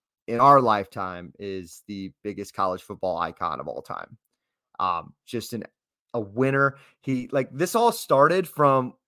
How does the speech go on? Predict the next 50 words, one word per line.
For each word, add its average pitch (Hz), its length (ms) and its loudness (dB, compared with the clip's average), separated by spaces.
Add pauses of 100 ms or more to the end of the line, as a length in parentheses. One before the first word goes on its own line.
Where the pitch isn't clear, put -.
we 135 180 -4
talked 139 280 2
about, 123 200 2
like, 101 180 -4
Caitlin 123 300 -6
Clark 101 360 -4
is 92 160 -14
where 104 120 -6
we 101 80 -8
got 98 200 -6
this 104 160 -14
idea 104 320 -8
from. 92 260 -10
Like, 95 160 -12
she 135 280 -6
is 107 140 -6
just 95 200 -18
larger 107 380 -8
than 95 140 -14
life 87 320 -10
right 120 180 0
now 123 220 -2
in 117 80 -6
the 98 80 -10
sport 107 520 -4 (100)
and 98 140 -16
just - 400 -14
sports 120 360 -6
in 98 140 -10
general. 113 480 -6 (480)
Tim 330 180 0
Tebow 175 360 4
was 117 200 0
that. 117 300 -2
Like, 117 240 -8 (460)
there's 240 260 2
no 170 260 6
reason 143 460 -2
people 147 280 -8
should 156 200 -6
have 147 100 -4
covered 135 300 0
his 135 180 0
N 123 140 -2
F 120 100 -6
L 117 140 0
career 113 360 -8
until 107 260 -6
it 92 100 -8
died, 92 360 -4